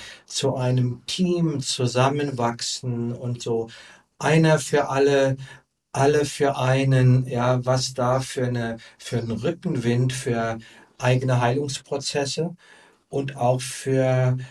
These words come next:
äh, ein gemeinsames Wirken entsteht. Und natürlich sehen wir das, äh, in einer anderen Weise auch gerade, äh, in der Ukraine, was geschieht, wenn ein Volk zusammensteht und sagt, wir wehren uns. Ja, das war so der erste Teil. Und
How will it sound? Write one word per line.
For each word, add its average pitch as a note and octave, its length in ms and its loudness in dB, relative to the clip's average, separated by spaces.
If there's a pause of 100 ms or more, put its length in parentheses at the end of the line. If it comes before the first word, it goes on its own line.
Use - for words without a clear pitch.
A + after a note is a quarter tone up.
(180)
äh, A#2+ 400 -4
ein C3 160 0
gemeinsames B2+ 1080 2
Wirken C3 380 -6
entsteht. G#2 600 -6
Und G#2+ 360 -12
natürlich C3 520 -4
sehen B2 220 -2
wir B2+ 140 2
das, B2+ 340 -2
äh, B2 280 -6 (580)
in B2 160 -2
einer A#2+ 120 -2
anderen B2 340 0
Weise B2 360 0
auch B2 180 -4
gerade, B2 500 2 (540)
äh, B2 360 -2 (440)
in B2+ 140 2
der A#2 160 0
Ukraine, D3 540 -2
was A#2 180 -6
geschieht, B2+ 420 -4
wenn A#2+ 140 -2
ein A#2+ 120 -2
Volk A#2+ 320 -4
zusammensteht A#2 800 -6
und B2+ 120 -8
sagt, A#2+ 320 -8
wir A#2 180 -4
wehren A#2 220 -4
uns. A#2 420 -12 (300)
Ja, A#2 180 -6
das D#3+ 220 0
war D3+ 160 4
so C#3+ 120 4
der C3+ 160 2
erste C3+ 380 -4
Teil. C#3 380 0
Und B2+ 220 -4